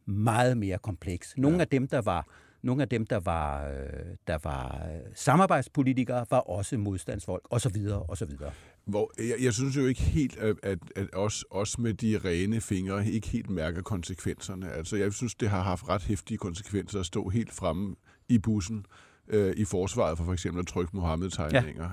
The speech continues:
Speaker 2: Altså,
Speaker 1: Ja.
Speaker 2: det, det, det har, det, det er rimelig heftigt at stå der. Men, men hvor placerer... Øh, altså, nu, nu siger jeg, jeg, jeg... jeg har det jo sådan, at jeg er meget anfægtet af det her, øh, og det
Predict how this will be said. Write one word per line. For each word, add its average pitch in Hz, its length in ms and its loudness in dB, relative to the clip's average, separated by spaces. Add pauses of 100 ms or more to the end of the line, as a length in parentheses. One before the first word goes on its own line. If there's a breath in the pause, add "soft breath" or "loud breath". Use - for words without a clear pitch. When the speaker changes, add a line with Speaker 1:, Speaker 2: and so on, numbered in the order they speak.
Speaker 2:
Altså, 87 160 -2
Speaker 1:
Ja. 120 60 2
Speaker 2:
det, 101 180 -2
det, 90 160 -4
det 107 120 2
har, 104 60 0
det, 101 320 -2
det 113 100 2
er 107 80 0
rimelig 117 340 4
heftigt 101 340 0
at 90 80 -2
stå 87 240 -4
der. - 180 -8 (680 loud breath)
Men, 110 320 4
men 110 180 4
hvor 139 280 8
placerer... 151 680 0 (260)
Øh, 104 680 8 (300)
altså, 101 300 2 (260)
nu, 143 280 0
nu 143 100 2
siger 131 260 6
jeg, 123 220 4
jeg, 151 160 6 (100)
jeg... 135 200 6
jeg 151 160 6
har 170 140 8
det 143 80 4
jo 120 40 4
sådan, 117 180 2
at 113 120 2
jeg 104 220 6
er 110 260 6 (460 soft breath)
meget 117 400 8
anfægtet 82 520 -2
af 69 80 -4
det 71 160 -4
her, 76 140 0 (160)
øh, 80 380 0
og 92 120 -4
det 113 100 0